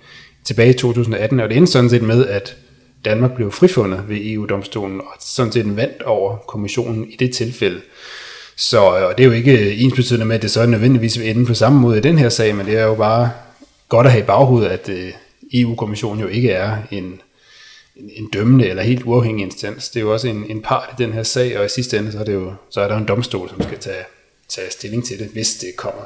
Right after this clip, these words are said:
så langt. Så, men det må vi jo, øh, følge med i, hvordan det rent juridisk går. Vi har også en,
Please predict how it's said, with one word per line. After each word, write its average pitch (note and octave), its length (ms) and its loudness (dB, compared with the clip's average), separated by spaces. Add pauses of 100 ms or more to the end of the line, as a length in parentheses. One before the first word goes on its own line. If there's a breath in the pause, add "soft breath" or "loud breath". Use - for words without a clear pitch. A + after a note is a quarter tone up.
så - 320 -4
langt. F2+ 380 -6
Så, G#2 180 -4 (1000 loud breath)
men B2 120 -2
det C3+ 100 4
må D#3+ 100 6
vi C#3 100 8
jo, C3 160 8
øh, A#2 160 6
følge B2 300 4
med C#3 180 8
i, D3+ 60 8
hvordan B2+ 280 4
det C3+ 100 6
rent B2 260 4
juridisk C3 540 2
går. A#2+ 440 0
Vi B2+ 100 2
har C#3 200 6
også E3 240 6
en, C3 360 2